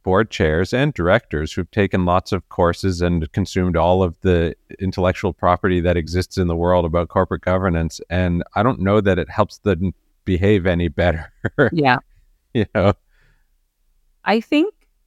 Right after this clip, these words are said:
Speaker 2: maybe it starts with at least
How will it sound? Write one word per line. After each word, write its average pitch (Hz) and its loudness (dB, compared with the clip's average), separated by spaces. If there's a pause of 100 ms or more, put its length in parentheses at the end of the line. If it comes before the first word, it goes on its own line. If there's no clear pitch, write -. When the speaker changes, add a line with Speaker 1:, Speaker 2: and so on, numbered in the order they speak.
(140)
Speaker 2:
maybe 180 0
it 185 2
starts - -4
with 143 0 (800)
at 165 0
least 170 -4